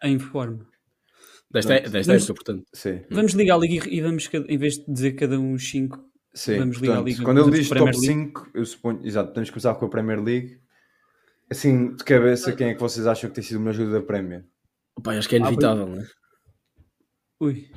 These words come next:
Speaker 2: A minha opinião.
Speaker 3: É
Speaker 2: O
Speaker 3: inevitável?
Speaker 2: Haaland é inevitável. Para mim,
Speaker 1: Ah, eu ia de
Speaker 2: não.
Speaker 1: James Madison.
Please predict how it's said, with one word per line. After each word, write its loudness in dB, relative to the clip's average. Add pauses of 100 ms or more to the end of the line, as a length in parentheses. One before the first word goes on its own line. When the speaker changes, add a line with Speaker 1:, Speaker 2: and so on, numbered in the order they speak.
(140)
Speaker 2:
A -8
minha -4
opinião. -4 (160)
Speaker 3:
É -4
Speaker 2:
O -2
Speaker 3:
inevitável? -2
Speaker 2:
Haaland -2
é 0
inevitável. -8 (500)
Para -6
mim, -4
Speaker 1:
Ah, 0
eu 2
ia 2
de -2
Speaker 2:
não. 2
Speaker 1:
James 4
Madison. -4